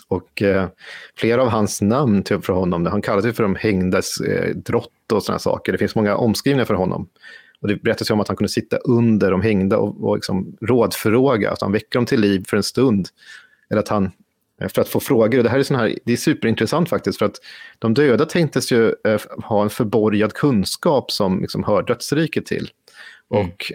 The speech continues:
Speaker 1: det är även gudarna ute efter. Alltså det finns flera exempel på att typ, framförallt Oden då väcker upp en död völva eller någonting, alltså en spåkvinna, och, eh,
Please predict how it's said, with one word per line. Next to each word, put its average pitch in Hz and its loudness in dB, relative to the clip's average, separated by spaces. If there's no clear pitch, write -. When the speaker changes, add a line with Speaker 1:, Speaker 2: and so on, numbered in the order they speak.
Speaker 1:
det 120 2
är 135 4
även 110 2
gudarna 135 2
ute 87 -2
efter. - -6
Alltså - -4
det 104 -4
finns - -6
flera 123 2
exempel 113 -2
på 110 -2
att 104 -2
typ, 95 -10
framförallt 107 -2
Oden 117 2
då 87 -2
väcker 117 -2
upp 147 0
en 104 2
död 98 2
völva 104 2
eller 120 2
någonting, 110 -2
alltså 90 -2
en 90 -2
spåkvinna, 101 -2
och, - -4
eh, 95 2